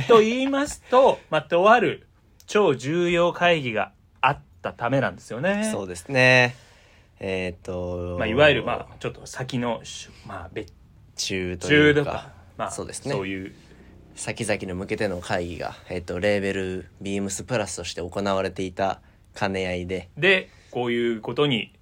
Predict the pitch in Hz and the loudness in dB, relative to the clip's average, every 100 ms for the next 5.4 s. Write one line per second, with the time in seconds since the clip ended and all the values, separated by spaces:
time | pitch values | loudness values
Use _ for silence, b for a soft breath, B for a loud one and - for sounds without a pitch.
0 | _ 196 220 233 247 302 214 190 180 - | _ -6 -4 -2 -2 2 4 4 2 0
1 | 180 170 160 139 151 151 151 165 165 135 | 0 0 -2 0 2 4 4 4 0 0
2 | 113 - - B B B B B B _ | 0 -2 -10 B B B B B B _
3 | _ - - - - - 147 196 214 - | _ -14 -12 -10 -10 -6 -2 2 2 0
4 | 156 165 175 233 165 151 127 95 90 90 | 0 2 6 8 8 4 -2 -6 -8 -12
5 | - 107 104 | -10 -6 -6